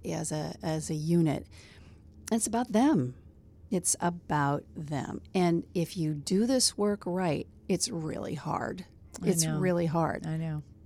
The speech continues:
Speaker 1: But you've
Speaker 2: There
Speaker 1: got
Speaker 2: are many days where I
Speaker 1: Yes.
Speaker 2: cry. I might have to call you, Marianne.
Speaker 1: No, but you've got one shot, right? I think
Speaker 2: Yeah.
Speaker 1: Jackie Kennedy said, you know, if you, and I'm paraphrasing, but if you mess up raising your kids, you don't get
Speaker 2: Mm-hmm.
Speaker 1: a second shot.
Speaker 2: Right. That's true.
Speaker 1: You got till about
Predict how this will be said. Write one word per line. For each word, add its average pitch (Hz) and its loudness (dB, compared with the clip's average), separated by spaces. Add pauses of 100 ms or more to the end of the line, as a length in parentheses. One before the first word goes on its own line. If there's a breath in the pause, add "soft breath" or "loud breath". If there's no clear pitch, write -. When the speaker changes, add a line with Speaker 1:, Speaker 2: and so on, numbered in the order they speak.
(100)
Speaker 1:
But - 4
you've 175 -2
Speaker 2:
There 214 8
Speaker 1:
got - 4
Speaker 2:
are 226 8
many 240 10
days 202 6
where 180 6
I 165 8
Speaker 1:
Yes. 233 12
Speaker 2:
cry. 180 12
I 180 12
might 220 10
have 254 6
to 226 2
call 208 8
you, 196 4
Marianne. 165 4
Speaker 1:
No, 349 12
but - 4
you've 311 8
got 240 6
one 277 8
shot, 175 4
right? 175 4
I - 4
think 185 2
Speaker 2:
Yeah. 160 0
Speaker 1:
Jackie 208 2
Kennedy 180 2
said, 160 2
you 165 2
know, 156 2
if 160 -4
you, 170 0 (320)
and 170 2
I'm 165 4
paraphrasing, 165 -2
but 180 -4
if - -8
you 180 -4
mess 190 0
up 175 -8
raising 170 0
your 151 -2
kids, 170 -4
you 170 2
don't 160 2
get 156 0
Speaker 2:
Mm-hmm. 156 0
Speaker 1:
a 143 0
second - -4
shot. - -6
Speaker 2:
Right. 190 2 (140)
That's - -6
true. 156 -4 (100)
Speaker 1:
You 262 8
got 220 2
till 202 2
about 160 0